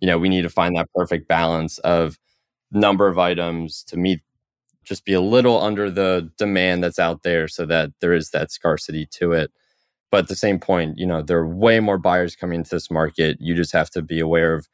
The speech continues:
what those buyers are looking for, not necessarily what a sneakerhead of fifteen years would be looking for. Yeah. So I'd be interested to hear your thoughts as well.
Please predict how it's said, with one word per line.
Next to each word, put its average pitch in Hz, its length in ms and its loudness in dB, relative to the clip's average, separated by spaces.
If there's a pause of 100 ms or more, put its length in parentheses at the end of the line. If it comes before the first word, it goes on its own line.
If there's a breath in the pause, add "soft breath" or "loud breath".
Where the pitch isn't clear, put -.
(220)
what 82 320 0
those 98 260 2
buyers 85 400 2
are 80 120 -4
looking 80 300 -6
for, 80 280 -2
not 82 200 0
necessarily 80 640 -2
what 80 320 2 (360)
a - 40 0
sneakerhead 82 640 0
of 76 220 -4
fifteen 92 520 -2
years 90 260 2
would 85 100 -6
be 85 80 -2
looking 80 380 -4
for. 78 440 -2 (480)
Yeah. - 220 0 (140)
So 78 400 -2 (480)
I'd 101 80 2
be 107 120 6
interested 110 280 2
to 95 40 2
hear 92 160 2
your 87 180 2
thoughts 80 300 -6
as 82 140 -12
well. 76 260 -6